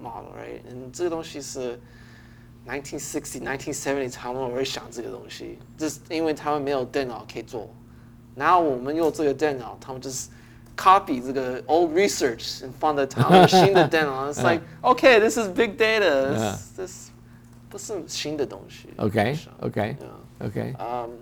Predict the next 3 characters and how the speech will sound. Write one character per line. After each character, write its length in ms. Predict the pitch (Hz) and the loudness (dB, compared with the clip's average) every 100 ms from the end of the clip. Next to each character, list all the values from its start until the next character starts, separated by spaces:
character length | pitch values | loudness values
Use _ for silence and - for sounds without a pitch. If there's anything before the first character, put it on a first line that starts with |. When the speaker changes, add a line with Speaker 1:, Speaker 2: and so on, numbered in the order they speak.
| - - - - - - | -20 -20 -20 -20 -20 -6
Speaker 1:
driverless 540 | 165 160 180 185 185 180 | 4 6 6 4 2 -2
cars， 580 | - 160 147 120 120 - | 0 4 4 2 -4 -10
嗯， 400 | 117 123 127 123 | -6 -4 -4 -6